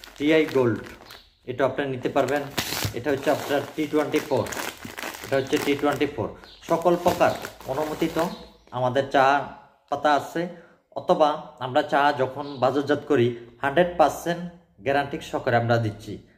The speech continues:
আর দ্বিতীয় কথা হচ্ছে, আপনার, যখন চা বাজারজাত করি, তখন রং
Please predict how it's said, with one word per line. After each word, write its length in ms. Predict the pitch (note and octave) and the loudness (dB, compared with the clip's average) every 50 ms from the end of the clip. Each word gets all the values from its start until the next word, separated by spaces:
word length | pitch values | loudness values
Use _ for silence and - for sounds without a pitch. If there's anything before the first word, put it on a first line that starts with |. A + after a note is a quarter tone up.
| _ _ _ | _ _ _
আর 100 | - D3+ | -2 -2
দ্বিতীয় 340 | E3 - G3 F#3 F#3+ G3 F#3+ | 0 0 0 0 2 2 2
কথা 240 | F#3+ F#3+ F#3 F#3 F3 | 2 2 2 4 2
হচ্ছে, 240 | E3+ F3 - F3 D#3 | 2 2 2 4 4
আপনার, 320 | C#3 - - C3 A#2+ A#2+ A#2+ - - - - - - - _ _ _ _ _ _ _ _ _ _ _ - | 4 4 2 2 2 0 -2 -8 -16 -20 -20 -20 -20 -20 _ _ _ _ _ _ _ _ _ _ _ 0
যখন 380 | - E3 E3+ E3+ G#3 A3 G#3 G#3+ | 4 4 6 6 6 4 4 6
চা 280 | G#3+ G3 F#3+ G3 G3+ | 6 8 8 8 6
বাজারজাত 580 | F#3+ - F3+ E3+ E3+ F3+ F3+ F3+ F#3+ F#3 F#3+ - | 6 4 4 6 6 6 6 6 4 2 2 2
করি, 220 | - F#3+ F#3+ G3+ | 2 4 4 4
তখন 360 | G3 G3 F3 D#3+ - F3+ F3+ | 4 4 0 0 0 0 2
রং 280 | D#3 D#3 D#3 D#3 D#3 | 4 4 4 4 2